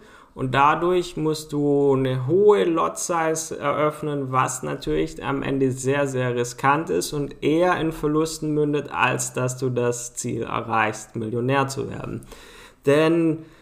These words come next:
dadurch kommt oft das zweite Problem direkt in Folge, Overtrading. Und das ergibt sich nämlich, wenn man keine realistischen Ziele hat, dann wird man zum Overtrading verleitet. Das heißt,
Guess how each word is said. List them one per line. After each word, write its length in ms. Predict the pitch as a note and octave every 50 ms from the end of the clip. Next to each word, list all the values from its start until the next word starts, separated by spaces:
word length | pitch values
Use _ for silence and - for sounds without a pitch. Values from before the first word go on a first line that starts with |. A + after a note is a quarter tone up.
| - - -
dadurch 420 | - C#3+ D3+ F3 F3+ F3+ F3 F3 -
kommt 260 | - E3+ E3 D#3+ -
oft 280 | D3+ E3 F3+ - - -
das 220 | E3 D#3+ D#3+ -
zweite 380 | - - E3 D#3+ F3 F3+ F#3+ F3
Problem 600 | E3 E3 E3+ D#3+ D3+ D#3 E3 E3 D#3+ D#3+ D#3 D3
direkt 380 | D#3 D#3+ D3 D#3 D#3 D3 D3+ D#3+
in 140 | D3 D3
Folge, 580 | D3 - - D3+ D#3 E3 E3 E3 E3 E3 - -
Overtrading. 840 | - F#3+ F3+ E3+ D#3 - - - C3+ C3 C3 C#3 D3 D3+ D#3+ E3+ -
Und 220 | - C#3 C3+ -
das 180 | D3 D3+ - -
ergibt 440 | B2 C3+ C3 B2+ D#3+ F3 E3+ - -
sich 260 | - F3+ F3 F3 -
nämlich, 360 | D#3+ D#3+ D#3 D#3 D#3 D3 D3+
wenn 100 | D3 C#3+
man 120 | C#3 C3+
keine 260 | C3 D3 C#3+ C#3 C#3+ C3+
realistischen 760 | C3 C3 C3 C3 C3+ C3+ C3 - C3 A#2+ - - B2 B2+ -
Ziele 540 | - - D3+ F3 F3+ F#3 G3 G3 F#3+ F#3 G3
hat, 280 | F#3+ G3 G3+ - - - - - - _ _ _ _ _ _ - - _ _ - - - - - B2 B2
dann 240 | D3 C#3+ D#3 D#3+
wird 120 | D#3 - -
man 200 | C#3+ C3+ C3+ C3
zum 200 | - C3+ B2+ G2+
Overtrading 680 | B2+ C3+ C3 B2+ B2 B2+ - C3 B2+ B2 A#2+ A#2 A#2
verleitet. 800 | - - A2 A2 B2 C#3+ F3 G3 G3 G3 G#3 G3 F#3+ F#3+ F#3+ -
Das 180 | C3 B2+ - -
heißt, 440 | D3+ D3 D3+ D#3 D#3 - - -